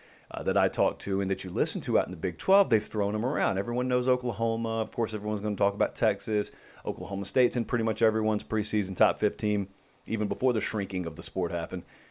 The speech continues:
But T C U was a program that a lot of folks out in the Big twelve thought's kinda lying in the weeds a little bit. And part of their reasoning there, among other things, was Max Duggan at quarterback. Max Duggan's not starting at quarterback for T C U,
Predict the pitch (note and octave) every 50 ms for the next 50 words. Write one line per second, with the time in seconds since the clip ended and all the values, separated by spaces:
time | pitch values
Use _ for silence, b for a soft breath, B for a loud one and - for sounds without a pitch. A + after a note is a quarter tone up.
0 | B B B B2 B2 - - G3 G3 F#3 - - E3 C#3+ C#3 C#3 C#3+ C3 A2+ G2+
1 | G2 F#2+ F#2 - B B B B B B B A2+ A#2 A2 G#2+ A2 - - B2+ A#2
2 | A2 G2 G#2 G#2 G#2 G2+ G2+ G2+ G2 G2+ G#2+ A#2 B2+ C3+ B2+ - - - - A#2
3 | A2+ A2 G#2+ - - - A2 A2 A2+ A2+ A2 G#2+ G#2+ G#2 G2+ - - - - G#2
4 | F2+ A2 G#2+ F#2+ - - - A2 G#2+ G#2 G#2 G2 - F#2 - - - G#2+ G2+ F#2+
5 | F#2+ F#2+ G2 G2+ G#2+ A2 A2 A2+ A2+ A2 A2 A2 A2 A2 G#2+ G#2 G2+ G2 G2+ G2+
6 | F#2+ F2 F#2+ G2 F#2+ F#2+ - B B B B B B B B A2 A2+ A2 - -
7 | - - - D3 D3+ E3 D#3+ D#3+ C#3 B2 B2+ A#2 A2+ A2 A2+ C3+ D#3+ F#3 D3 A#2+
8 | G#2 F#2+ F2 E2 D#2 D2+ D#2 D#2 F2 G2 G#2+ - A2+ A2 G#2+ G#2+ A2+ C3 C#3+ D3
9 | C#3 C3+ A2 G#2 F#2+ F2+ F#2 F#2+ F#2+ F#2 F#2 - - G2 G2+ F#2+ E2 F2 F2+ E2+
10 | A#2 A#2 A#2 F#2 F2+ F2 D#2+ - - - C3 B2+ G2 F2 C#2+ C#2+ B1+ - - _
11 | _ B B B B B B B A#2 C3+ C#3 C3+ A#2+ A#2+ D3 C#3 B2+ A#2+ G#2 F#2+
12 | A2+ G2 E2+ - - B2 A2+ G2 D#2+ E2 - - B2 A#2 G2 F#2 E2+ D2+ C#2+ -
13 | - - - - G#2+ F#2 - - F#2+ F2 F2 F2+ E2 C2+ B1+